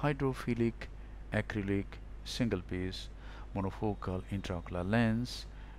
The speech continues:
going into the capsular bag. The leading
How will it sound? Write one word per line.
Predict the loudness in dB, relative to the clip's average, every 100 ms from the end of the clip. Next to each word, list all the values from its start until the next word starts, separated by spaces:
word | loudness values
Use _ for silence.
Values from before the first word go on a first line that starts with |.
| -6
going | 2 6 6 6 4
into | 2 4
the | 2 0
capsular | 0 0 0 -2 0
bag. | 0 0 0 -2
The |
leading | 2 4 4 0